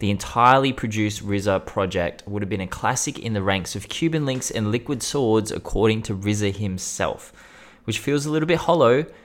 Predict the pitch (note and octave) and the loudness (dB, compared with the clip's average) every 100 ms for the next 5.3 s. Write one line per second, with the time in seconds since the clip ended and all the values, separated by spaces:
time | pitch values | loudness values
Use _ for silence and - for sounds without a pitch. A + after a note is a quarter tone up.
0 | - _ - G2 G2 G2+ G#2 B2 - C3 | -20 _ -10 -2 -2 -2 -2 -4 0 4
1 | G#2+ A2 A#2+ A#2+ F#2+ F2+ F2+ G2 G#2+ G#2+ | 6 6 2 -4 -4 -2 0 2 2 -2
2 | G#2 G2 G2+ G2+ G2+ G2+ F#2 F#2+ F#2+ - | -6 2 6 8 8 4 2 -2 -4 -4
3 | G#2+ - G2+ F#2+ F#2 - G2+ C3 - E2 | -6 -2 -2 -2 -6 0 2 2 -2 -6
4 | - E2+ F2 G2 - A#2+ A#2 - C3+ B2+ | -4 0 0 0 -2 -2 -2 -2 0 6
5 | A2+ G2+ | 6 6